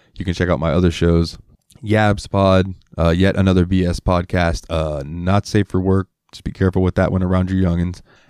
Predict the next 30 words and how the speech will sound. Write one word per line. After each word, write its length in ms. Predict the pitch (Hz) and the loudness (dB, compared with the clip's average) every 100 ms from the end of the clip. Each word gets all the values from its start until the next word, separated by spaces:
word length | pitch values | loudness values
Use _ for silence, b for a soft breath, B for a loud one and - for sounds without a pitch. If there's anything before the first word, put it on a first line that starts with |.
| - | -4
And 120 | 92 | 0
then 240 | 95 92 | 4 4
if 120 | 87 | 2
you'd 160 | 104 101 | 0 0
like 160 | 101 - | -2 -2
to 100 | 95 | -2
hear 160 | 101 | 0
a 40 | 90 | 0
P 200 | 117 107 | 0 -2
C, 200 | 120 - | -2 -6
a 60 | - | -2
P 180 | 120 | -2
C 160 | 113 120 | 0 -4
gaming 320 | 113 113 110 | -2 -2 -2
podcast 500 | 117 113 117 120 117 | -2 -2 0 -2 0
where 120 | 104 | 0
we 120 | 95 92 | 0 0
do 220 | 104 104 | 2 2
cover 300 | - 101 104 | 2 0 0
J 140 | 104 | 2
R 120 | 101 98 | 2 2
P 120 | 104 | -2
Gs 280 | 101 104 101 | -2 -2 0
here 160 | 110 | 0
and 180 | 107 104 | 0 0
there, 320 | 104 113 127 | 0 0 0
uh, 260 | 104 85 80 | 0 0 0
The 120 | 92 | -2
Steam 300 | - 110 107 | -2 -2 -2
Machine, 420 | 110 - 131 143 | -2 -2 -2 -4